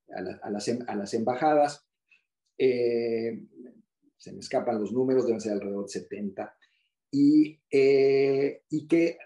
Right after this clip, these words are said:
responden a los, eh, objetivos de política exterior, eh, que, que México, em, ha trazado a lo largo de los años. Es de manera natural,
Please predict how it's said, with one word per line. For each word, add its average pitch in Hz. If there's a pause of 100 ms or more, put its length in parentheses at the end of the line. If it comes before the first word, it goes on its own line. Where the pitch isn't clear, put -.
responden 151
a 120
los, 120
eh, 110
objetivos 151
de 117
política 113
exterior, 104 (400)
eh, 104
que, 104
que 110
México, 123 (100)
em, 101 (380)
ha 110
trazado 131
a 113
lo 107
largo 110
de 113
los -
años. -
Es 113
de 131
manera 123 (360)
natural, 127